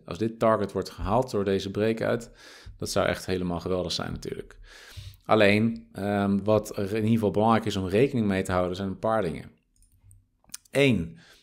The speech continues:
is, het moment dat Bitcoin hier enorm, eh, enorme correcties heeft ondergaan, zien we ook dat Bitcoin hier een, eh, poging heeft gedaan om weer, nou, in ieder geval naar boven te gaan, maar wat niet gelukt is. En we zien dat dus een aantal keren gebeuren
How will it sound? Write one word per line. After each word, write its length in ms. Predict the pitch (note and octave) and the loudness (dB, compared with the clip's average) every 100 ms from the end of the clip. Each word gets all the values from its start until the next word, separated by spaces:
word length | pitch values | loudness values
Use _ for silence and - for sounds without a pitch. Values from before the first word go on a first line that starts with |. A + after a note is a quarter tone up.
| _ | _
is, 440 | - A2 - - - | -2 0 0 -4 -6
het 80 | F#2+ | -6
moment 480 | G2 A#2 C#3 - - | -2 0 0 -2 -2
dat 180 | G2 F#2 | -2 0
Bitcoin 400 | A#2+ - G2 F2+ | -4 -4 -6 -4
hier 400 | A2 G#2 - F#2+ | -2 0 -2 -4
enorm, 640 | G2 B2 C3 A2+ G2 E2+ | -2 2 2 2 -2 -8
eh, 140 | F#2+ | -8
enorme 300 | F#2 A2 G#2+ | -6 -2 -2
correcties 460 | - F2+ A#2 - F2+ | -4 -6 -8 -8 -6
heeft 260 | F2 E2+ - | -4 -4 -6
ondergaan, 520 | E2 E2 F2+ G#2 A#2 - - - _ _ - | -6 -4 -4 -4 -6 -14 -20 -20 _ _ -12
zien 280 | - A#2+ A2+ | -4 0 2
we 60 | |
ook 380 | A2 A2 A2+ - | 2 2 2 0
dat 300 | G2 G2 - | 0 0 -4
Bitcoin 520 | G2 G2 - F#2 F#2 | -6 -6 -4 -4 -4
hier 520 | F2+ G2+ B2+ C#3+ - _ _ _ | -4 0 2 0 -2 _ _ _
een, 380 | F2+ F#2+ F#2+ - | -8 -6 -6 -10
eh, 260 | F2 F2 D2 - | -10 -10 -10 0
poging 340 | C3 C#3+ A#2+ | 2 4 2
heeft 160 | A2 G#2 | 0 -2
gedaan 400 | - G2+ G2 G2 | -4 -2 0 -2
om 140 | G2+ | -4
weer, 380 | F#2+ F#2 F2 E2+ - - _ _ | -2 -2 -2 -4 -10 -20 _ _
nou, 140 | G2 - | -8 -6
in 60 | G2 | -2
ieder 160 | A#2 | -2
geval 160 | G#2+ F#2 | -2 -2
naar 80 | E2+ | 2
boven 320 | C3 D#3 - | 2 2 -2
te 80 | - | -8
gaan, 240 | G2+ G2+ | -4 -2
maar 100 | A2 | -2
wat 140 | G#2+ | -2
niet 180 | B2 C3 | 0 -2
gelukt 380 | - G#2 F#2+ - | -2 -2 -2 -6
is. 340 | - - - - | -12 -14 -16 -12
En 120 | F#2+ | -6
we 60 | G2 | -2
zien 180 | C3 | 2
dat 140 | A#2+ A2 | 2 4
dus 240 | G#2+ G#2 | 2 0
een 140 | F#2 F#2+ | -6 -4
aantal 280 | A2+ A2 | -2 -2
keren 360 | - G#2 G2+ F2+ | 2 4 4 2
gebeuren 560 | - F#2+ A2 G#2 G2 | -2 4 6 6 4